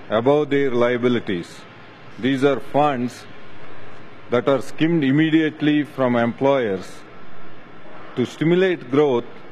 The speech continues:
we believe the government should reduce premiums by fifty percent for the first hundred employees in each of the businesses and should eliminate premiums for new hires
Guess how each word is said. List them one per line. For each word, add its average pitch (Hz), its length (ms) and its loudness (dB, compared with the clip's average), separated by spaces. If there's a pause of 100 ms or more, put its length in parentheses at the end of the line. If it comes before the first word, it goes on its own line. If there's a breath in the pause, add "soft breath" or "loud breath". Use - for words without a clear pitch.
(240)
we 117 160 0
believe 147 460 2
the 147 80 6
government 139 460 2
should 131 240 0
reduce 131 420 2
premiums 127 720 0 (200)
by 120 200 2
fifty 151 560 -2
percent 123 720 0 (580 loud breath)
for 123 100 2
the 120 140 2
first 143 360 0
hundred 143 320 2
employees 131 800 2
in 120 180 0
each 151 380 -2
of 135 180 2
the 120 100 2
businesses 117 640 0 (640 loud breath)
and 120 180 0
should 131 240 0
eliminate 147 640 2
premiums 147 640 2
for 123 240 2
new 131 320 2
hires 110 540 0